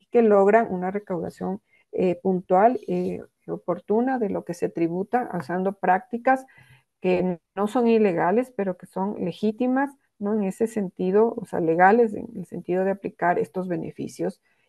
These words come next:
y cómo la, la, se dan ya en, en la práctica. Aquí en este cuadro de la celac también que nos proporcionan en un estudio entre el ciad y, eh, y la celac, nos presentan,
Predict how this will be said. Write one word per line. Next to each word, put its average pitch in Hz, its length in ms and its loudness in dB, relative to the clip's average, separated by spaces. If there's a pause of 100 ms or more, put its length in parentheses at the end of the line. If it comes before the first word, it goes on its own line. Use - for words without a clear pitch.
(100)
y 214 160 -4
cómo 202 640 4
la, 170 380 -4
la, - 400 -8 (140)
se - 200 0
dan 185 320 2
ya 175 320 -4 (380)
en, 180 200 -10
en 170 160 -6
la 160 140 -8
práctica. - 640 -8 (420)
Aquí 247 240 2
en 392 100 2
este 302 240 -4
cuadro 226 320 6
de 226 60 4
la 180 120 -4
celac 175 380 -8
también 185 440 -4
que 196 120 -8
nos 175 220 -12
proporcionan 180 840 -6
en 170 80 -6
un 175 140 -8
estudio 180 640 -4
entre - 240 -10
el 175 80 -12
ciad 180 500 -2 (480)
y, 196 440 -4 (520)
eh, 175 340 -4 (260)
y 170 220 -8
la 170 100 -8
celac, 190 460 -2 (140)
nos 196 140 -4
presentan, 277 680 2